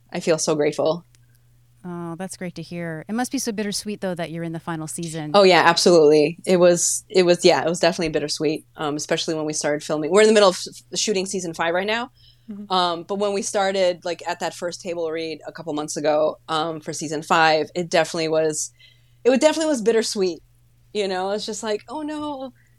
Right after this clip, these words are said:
Speaker 1: this is the last time we're gonna be doing an episode one." You know what I
Speaker 3: Yeah.
Speaker 1: mean? Like,
Speaker 3: Mm-hmm.
Speaker 1: like, it's, like, so
Speaker 2: Yeah.
Speaker 1: hard not to think that way. And, like, you're just trying to,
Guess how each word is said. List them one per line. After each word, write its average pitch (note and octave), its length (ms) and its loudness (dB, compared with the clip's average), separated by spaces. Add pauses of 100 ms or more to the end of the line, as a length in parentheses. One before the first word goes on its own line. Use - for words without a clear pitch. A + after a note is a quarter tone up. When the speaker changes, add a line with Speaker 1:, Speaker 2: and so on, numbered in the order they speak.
(460)
Speaker 1:
this C4+ 220 0
is C#4+ 240 0
the C4 140 4
last C#4+ 520 0
time C#4 760 -10
we're C4 140 -6
gonna C4 200 -8
be B3+ 140 -4
doing C4 500 -2
an A3+ 240 2
episode B3+ 560 0
one." A3 680 4 (200)
You C4+ 80 2
know D4 80 8
what D4 100 8
I D4 40 8
Speaker 3:
Yeah. C#4+ 80 6
Speaker 1:
mean? C#4+ 320 0
Like, C4+ 140 0 (100)
Speaker 3:
Mm-hmm. C#4 340 -2
Speaker 1:
like, A3+ 280 -4
it's, C4 280 -10
like, C4+ 140 -4
so D4 180 -6
Speaker 2:
Yeah. C#4 80 -4
Speaker 1:
hard C4+ 220 -6
not A#3+ 260 -8
to A#3 120 -10
think A#3+ 280 -12
that F#3 220 -6
way. E3+ 340 -4
And, G3+ 140 -10
like, G3 240 -4
you're G#3 100 -8
just G#3 220 -10
trying G#3 400 -8
to, G3 340 -6